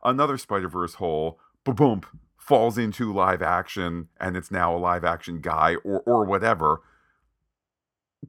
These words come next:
You know, could these, could the three Spider-Verse movies be the, be the setup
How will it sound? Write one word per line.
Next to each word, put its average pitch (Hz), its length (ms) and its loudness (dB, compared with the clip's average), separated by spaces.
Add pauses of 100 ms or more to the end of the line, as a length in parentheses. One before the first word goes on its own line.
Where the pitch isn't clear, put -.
You 165 80 -2
know, - 100 -2 (100)
could 147 160 0
these, 147 240 -8
could - 160 -16
the 131 80 -6
three 151 200 -8
Spider-Verse 127 460 0
movies 110 300 -4
be 104 280 -8
the, - 220 -14
be 101 220 -8
the 92 300 -8
setup 98 540 -2